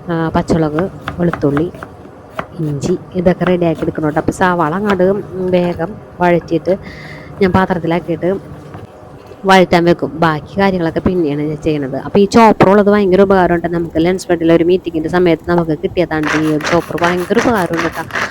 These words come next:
അപ്പൊ ഈ ഇഞ്ചിയൊക്കെ നമ്മൾ പതുക്കെ ഒന്ന് അരിഞ്ഞിട്ടിട്ട് അങ്ങോട്ട് കൊടുത്തു കഴിഞ്ഞാൽ, ഉം, ഇങ്ങനെ രണ്ട് മൂന്ന് പ്രാവശ്യം വലിച്ച് നമ്മുടെ കൈക്കും ഒരു എക്സർസൈസ് ആണ്. ആ, നല്ല അടിപൊളിയായിട്ട് ചതഞ്ഞ്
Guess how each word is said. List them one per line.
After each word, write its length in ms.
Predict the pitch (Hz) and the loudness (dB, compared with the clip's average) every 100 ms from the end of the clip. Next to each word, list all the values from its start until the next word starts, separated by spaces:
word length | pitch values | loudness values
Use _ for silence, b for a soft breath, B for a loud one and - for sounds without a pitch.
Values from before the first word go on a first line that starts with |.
| - - | -10 -10
അപ്പൊ 180 | 175 180 | -6 -2
ഈ 200 | 180 180 | 0 0
ഇഞ്ചിയൊക്കെ 520 | 190 180 175 165 165 | 0 0 0 0 0
നമ്മൾ 240 | 180 180 165 | -2 0 -2
പതുക്കെ 260 | 185 180 165 | -2 -2 -2
ഒന്ന് 400 | 165 180 170 175 - - - - 185 | 0 2 0 -2 -6 -12 -12 -6 -4
അരിഞ്ഞിട്ടിട്ട് 460 | 180 180 165 165 | 0 0 0 -2
അങ്ങോട്ട് 320 | 170 170 165 175 | -2 0 2 4
കൊടുത്തു 240 | 180 165 | 2 0
കഴിഞ്ഞാൽ, 300 | 165 160 170 - - - - - - | 0 0 -4 -8 -12 -12 -12 -12 -8
ഉം, 300 | 175 170 160 | -6 -4 -2
ഇങ്ങനെ 220 | 180 170 170 | -2 0 0
രണ്ട് 120 | 175 | 0
മൂന്ന് 160 | 165 165 | 0 0
പ്രാവശ്യം 300 | 175 170 175 | -2 -2 0
വലിച്ച് 260 | 180 170 | 0 0
നമ്മുടെ 200 | 170 175 - | -2 -2 2
കൈക്കും 440 | 202 190 - 190 | 2 2 2 2
ഒരു 100 | 196 | 6
എക്സർസൈസ് 880 | 190 190 190 196 196 170 170 170 - | 6 4 2 -4 -2 0 0 0 0
ആണ്. 240 | 170 160 180 B B B 175 | -4 -4 -6 B B B -8
ആ, 340 | 170 160 156 | -6 -4 -4
നല്ല 300 | 156 170 160 156 170 | -2 -2 -2 -2 -4
അടിപൊളിയായിട്ട് 640 | 170 170 170 165 156 165 185 - - - | -4 0 2 2 0 -4 -8 -10 -20 -6
ചതഞ്ഞ് 460 | 190 175 160 165 | -2 0 -2 -4